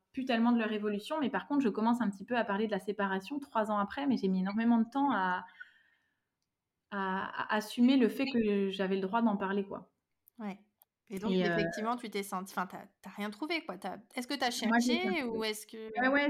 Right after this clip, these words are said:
Speaker 1: j'ai, j'ai, bah, j'ai cherché. J'ai même pas tellement cherché, en fait, parce qu'on se sent, c'est un... on se sent pas légitime au point où, où on estime même pas qu'on, qu'on, qu'on pourrait chercher et trouver des ressources, quoi.
Speaker 2: Mmh.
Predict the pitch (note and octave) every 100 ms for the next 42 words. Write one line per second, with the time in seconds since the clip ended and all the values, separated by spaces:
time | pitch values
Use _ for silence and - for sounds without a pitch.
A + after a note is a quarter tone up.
0 | C#4+ A#3+ A3+ - A#3 A3 B3 B3 B3+ B3
1 | C4+ C4 - C#4 C#4 C#4 - - - -
2 | C4+ D4+ G4+ C5 D#4 A#3+ A#3 A#3+ B3 A#3+
3 | D#4 D#4 A#3+ A#3+ A#3+ G#3 G#3 - A3+ A3
4 | A3 B3 A#3 A#3+ A#3+ A#3+ G#3+ A3 A3+ A3
5 | A#3+ A#3+ A#3 C4+ C#4 C4+ B3+ A#3+ F4 D4+
6 | - - D#4 E4+ D4+ B3 A#3+ A#3 A#3 -
7 | _ - A#3 A#3+ A#3+ A#3+ - A#3+ A#3 A#3+
8 | D4+ D4+ A#3+ A3 A3+ A3+ A3 A3 - A3+
9 | - - A#3+ - C#4 A#3 - A#3 A#3 A#3+
10 | G#3+ G#3+ G#3+ C#4+ - A3 - A3+ G#3+